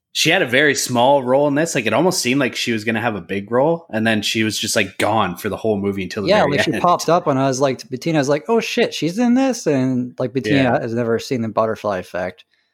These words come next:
Speaker 1: Oh,
Speaker 2: Um,
Speaker 1: man.
Speaker 2: so, I know.
Speaker 1: <laughs>
Speaker 2: Uh, so she, uh, she didn't know who she was, but I was like, "Oh, man, that's awesome."
Speaker 1: Sh-, she's also in, uh, fuck, Road Trip.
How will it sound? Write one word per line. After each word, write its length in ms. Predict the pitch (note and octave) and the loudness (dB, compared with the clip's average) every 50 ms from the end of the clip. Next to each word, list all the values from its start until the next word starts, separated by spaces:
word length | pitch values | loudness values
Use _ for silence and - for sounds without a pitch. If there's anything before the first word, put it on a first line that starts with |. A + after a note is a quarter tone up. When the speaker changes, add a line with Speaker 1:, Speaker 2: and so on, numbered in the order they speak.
| _ - | _ -14
Speaker 1:
Oh, 140 | C#3+ C#3+ B2 F2 | -10 -8 -8 -6
Speaker 2:
Um, 120 | F2+ F#2+ F#2 | -6 -6 -6
Speaker 1:
man. 220 | G2 G#2 G#2+ F#2+ | -6 -6 -8 -8
Speaker 2:
so, 140 | - - - - _ _ _ | -10 -12 -14 -18 _ _ _
I 140 | B2 C3+ D#3 | -6 -2 0
know. 320 | E3 D3+ F3 D3+ B2 A#2 _ _ _ | 2 2 2 2 0 -4 _ _ _
Speaker 1:
<laughs> 160 | - - - - | -16 -6 -4 -2
Speaker 2:
Uh, 580 | A3 - - - - A#2+ A#2 - G2+ - - | -2 0 0 0 0 0 -2 -4 -6 -6 -8
so 220 | - - - D3+ D3 | -4 -2 0 0 0
she, 580 | C3 - - - - - - F#3+ G3 D#3+ D#3+ D3+ | 0 -2 -4 -6 -8 -4 0 0 2 2 2 0
uh, 240 | C3+ C3 B2 A#2 A2+ - _ _ _ _ _ _ | 0 -2 -4 -6 -10 -14 _ _ _ _ _ _
she 100 | - - E3+ | -4 0 0
didn't 160 | D3+ C#3+ C3 | 2 2 4
know 60 | D3+ | 2
who 80 | D3+ B2+ | 2 2
she 160 | - - A#2+ | 0 0 0
was, 300 | A#2 B2 B2+ B2+ A2+ G2+ | 2 2 2 2 0 -4
but 260 | G2 G#2+ G#2 G2+ F#2+ | -8 -10 -8 -8 -8
I 40 | F#2 | -10
was 140 | F#2+ G2 G2+ | -12 -14 -14
like, 180 | G2+ G2 G2 - | -14 -16 -16 -16
"Oh, 160 | - C3+ B2 A2 | -14 -14 -14 -14
man, 360 | G2+ A2+ A#2+ A2 F#2+ F#2 - _ _ _ | -14 -14 -12 -12 -14 -16 -18 _ _ _
that's 120 | B2 - | -18 -14
awesome." 360 | - G#2 G#2 G2+ - F#2+ G2+ - | -12 -12 -12 -12 -14 -18 -18 -16
Speaker 1:
Sh-, 300 | - - - - - - _ _ | -12 -12 -10 -12 -12 -16 _ _
she's 300 | - - - - A2+ G#2+ | -10 -4 -2 -2 0 2
also 380 | B2 C3 C3+ C3 - B2+ A2+ G#2+ | 2 0 0 0 0 0 2 2
in, 260 | G#2 G#2 G2+ G2 G2 | 2 0 0 -2 -4
uh, 420 | F#2+ F#2 F#2 F#2 F2 E2+ E2+ D#2 D#2+ - _ _ _ _ _ _ _ _ _ _ _ _ _ _ - - - _ _ _ _ _ _ _ _ _ _ | -4 -2 -2 -2 -2 -4 -4 -6 -8 -12 _ _ _ _ _ _ _ _ _ _ _ _ _ _ -16 -16 -16 _ _ _ _ _ _ _ _ _ _
fuck, 580 | _ - - - - - - G#2+ F#2 - - - | _ -20 -20 -20 -14 -6 -4 -4 -4 -4 -8 -16
Road 320 | - F#2 A2+ A#2 C3 C3 C3+ | -6 -2 0 2 2 2 0
Trip. 300 | - G2 F2 - - | -4 -6 -6 -6 -8